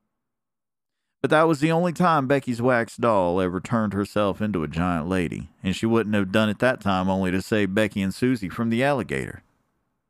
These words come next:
The two little animal girls were very glad indeed to get away from the skillery scalery alligator,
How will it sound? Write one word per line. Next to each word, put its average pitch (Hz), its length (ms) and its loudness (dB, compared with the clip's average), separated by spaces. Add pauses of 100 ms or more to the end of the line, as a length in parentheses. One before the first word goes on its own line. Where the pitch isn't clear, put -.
(600)
The 135 120 2
two 202 180 4
little 165 220 2
animal 151 280 0
girls 147 440 2
were 113 260 0
very 139 300 2
glad 143 360 2
indeed 135 500 0
to 90 40 -6
get 92 140 -2
away 98 340 0
from 90 160 -6
the 80 80 -2
skillery 95 480 0
scalery 87 480 -2
alligator, 78 540 -2